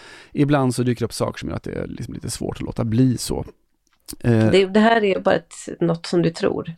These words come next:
Speaker 1: Det är så?
Speaker 2: Jag konstat-, jag som lyssnar på den här podden, alltså lyssnar på dig när vi spelar in den i alla fall,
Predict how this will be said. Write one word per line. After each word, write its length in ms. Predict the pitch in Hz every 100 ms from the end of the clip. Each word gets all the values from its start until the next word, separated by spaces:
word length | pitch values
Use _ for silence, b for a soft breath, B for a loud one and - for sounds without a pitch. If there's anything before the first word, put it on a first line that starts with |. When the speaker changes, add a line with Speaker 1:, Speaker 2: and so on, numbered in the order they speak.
| _ _
Speaker 1:
Det 80 | -
är 60 | 156
så? 80 |
Speaker 2:
Jag 140 | 170 165
konstat-, 400 | 190 170 165 - 262 B B B
jag 160 | 202 202
som 120 | 220
lyssnar 240 | 220 214
på 80 | 220
den 80 | 214
här 60 |
podden, 360 | 165 139 135 170 - -
alltså 160 | 147 156
lyssnar 260 | 156 151
på 120 | 151
dig 160 | 165 165
när 100 | -
vi 80 | 139
spelar 200 | - 135
in 140 | 131
den 120 | 151
i 20 | 180
alla 80 | 175
fall, 200 | -